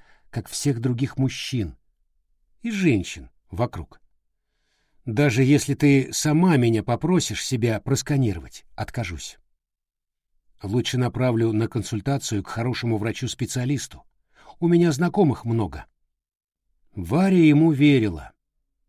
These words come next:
не могла не верить, но все равно опасалась. И ей бы очень не хотелось, к примеру, чтоб Алеша однажды разузнал, что с нею произошло той весной,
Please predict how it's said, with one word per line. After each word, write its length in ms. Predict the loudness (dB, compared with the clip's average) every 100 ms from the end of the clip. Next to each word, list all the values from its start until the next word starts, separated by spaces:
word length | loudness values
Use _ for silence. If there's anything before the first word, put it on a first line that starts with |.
| _ -4
не 160 | 0
могла 400 | 2 2 0 0
не 140 | 0 -2
верить, 500 | -4 -6 -14 -20 _ _ _ _ _ _ _ _ _ _ -4
но 220 | 0 0
все 200 | 0 2
равно 260 | 4 4
опасалась. 800 | 2 -2 -4 -4 -6 -8 -14 -18 _ _ _ _ _ _ _ _ _ _ -4
И 80 |
ей 280 | -2 2 0
бы 180 | 2 -2 -2
очень 320 | -4 -2 0
не 120 | 0
хотелось, 600 | -2 -6 -4 -4 -4 -8
к 80 | -6
примеру, 400 | -2 0 0 -4
чтоб 300 | -4 -6 -4
Алеша 480 | -2 0 0 -4 -8
однажды 720 | -8 -4 -4 -4 -8 -18 -20 -20 -20 _
разузнал, 800 | -4 -2 0 -2 0 0 0 -6 _ _ _ _ _ _ _ _ _
что 260 | -6 -4
с 140 | -2 -2
нею 240 | 0 0
произошло 560 | 0 -2 -2 -4 -4 -2
той 240 | 0 0
весной, 560 | 0 -2 0 0 -4